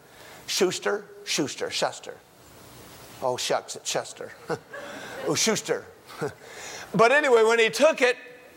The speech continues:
the, the man negotiated for him an advance of ninety thousand dollars and went back to Mister Penick and said, "Simon and Schuster will,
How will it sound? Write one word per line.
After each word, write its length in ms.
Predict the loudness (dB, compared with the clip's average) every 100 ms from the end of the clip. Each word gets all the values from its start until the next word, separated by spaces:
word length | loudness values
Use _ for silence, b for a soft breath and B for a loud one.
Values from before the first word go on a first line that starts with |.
| -20 B B B B -6
the, 360 | 0 4 4 0 -8
the 220 | 0 0
man 440 | 2 4 4 4 4
negotiated 800 | 2 4 4 2 0 0 0
for 260 | 0 4 6
him 120 | 4
an 160 | 2 2
advance 800 | 0 0 2 2 2 0 0 2
of 200 | 2 0
ninety 540 | 0 2 2 0 -2
thousand 680 | 0 2 4 2 0 0 4
dollars 800 | 6 6 4 2 0 -8 -8 -12 -20 -20 -20 -20 -20 -20 B B B B B
and 200 | 2 2
went 320 | 2 0 0 4
back 320 | 4 4 -2
to 80 | 0
Mister 340 | 2 2 0
Penick 540 | 2 2 2 0 -2 -16 B B B 2
and 180 | 2 2
said, 480 | 2 4 2 -6 -14 B B B -20 -6
"Simon 560 | 0 4 4 4 2 0
and 140 | 0
Schuster 480 | 2 2 2 2 2
will, 420 | 4 4 4 2